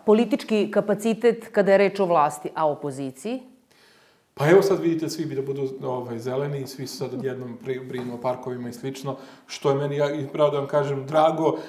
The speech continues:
Speaker 2: s jedne strane, s druge strane bi voleo da su tako radili kad su bili na vlasti. M-, mi smo veoma kritični, znate, to smo ponavljali, ponavljali smo sto puta prema prethodnoj vlasti takođe, a, ali ne bih ja se sad,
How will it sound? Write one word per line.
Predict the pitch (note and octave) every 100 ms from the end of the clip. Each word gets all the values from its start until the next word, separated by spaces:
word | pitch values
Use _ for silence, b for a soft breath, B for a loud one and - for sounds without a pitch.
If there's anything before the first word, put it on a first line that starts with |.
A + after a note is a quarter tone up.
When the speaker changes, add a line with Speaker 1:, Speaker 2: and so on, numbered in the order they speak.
| B
Speaker 2:
s | -
jedne | E3 D#3 D#3+
strane, | - D#3 D#3 D3
s |
druge | D3+ D#3+
strane | D#3 D#3 D#3+
bi | D#3
voleo | D3 D#3
da | D#3
su | -
tako | D3+ C#3+
radili | C#3+ C#3 C#3
kad | C3+
su | D3
bili | C#3 C3+
na | B2+
vlasti. | C3 C3 C3+ -
M-, | C3+ D3 D3
mi | E3 D#3
smo | D#3+ D3
veoma | D#3 D3
kritični, | C#3 C#3+ C#3 -
znate, | C3 C#3 C3+
to | B2+ C3+
smo | -
ponavljali, | C3+ C3+ C3+ C3+
ponavljali | C3+ C3+ C3+ C3+ C3
smo | - B2+ B B B
sto | - D#3+ C3+
puta | C#3+ C3+ -
prema | - B2+ C3+
prethodnoj | C#3 C3+ - B2+
vlasti | B2 C3 B2 -
takođe, | - - C#3 C3 C3 - B B -
a, | C3 C3+
ali | C#3+ C3+ C3+ C3 B B B B
ne | D#3+ E3 F3+ G3+ A#3+
bih | G3 G#3 A3
ja | G#3
se | G3+ -
sad, | G#3 F#3 -